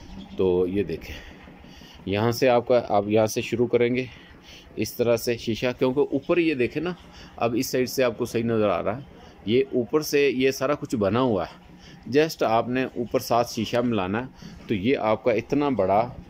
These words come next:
चौदह सौ स्क्वायर फुट का ये जो है, ये जगह, जगह है। और उसमें ये कुछ बना हुआ है, लेकिन शायद उनको ये इसकी ज़रूरत नहीं थी। अगर आप ये ज़रूरत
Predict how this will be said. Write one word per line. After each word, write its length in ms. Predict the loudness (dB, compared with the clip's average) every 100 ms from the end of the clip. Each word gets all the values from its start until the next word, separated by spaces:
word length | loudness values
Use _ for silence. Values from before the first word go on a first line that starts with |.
| -2
चौदह 320 | 2 2 2 -2
सौ 160 | -4
स्क्वायर 400 | -6 -8 0 0 0
फुट 240 | -4 -4
का 140 | -2 0
ये 340 | 0 0 -2 -6 -20 -20 -20 -16
जो 160 | -2 2
है, 140 | 2
ये 120 | 2 0
जगह, 380 | 2 2 2 0
जगह 380 | -2 0 0
है। 480 | 0 -4 -6 -14 -20 -20 -20 -20 -20 -14 -2
और 320 | 4 6 6 2 -2 -10 -6
उसमें 300 | -4 0 0
ये 220 | 2 0 0 -6
कुछ 220 | -8 -4
बना 220 | -2 0
हुआ 240 | 2 4 2
है, 100 | 0 -12 -6
लेकिन 300 | -2 0 -2
शायद 240 | 0 0 2
उनको 280 | 2 2 2
ये 120 | 2
इसकी 220 | 0 -2
ज़रूरत 400 | -2 0 0 0
नहीं 120 | 0 0
थी। 160 | 0
अगर 240 | 0 2 2
आप 280 | 2 0 0
ये 200 | 0 2
ज़रूरत 360 | 2 2 2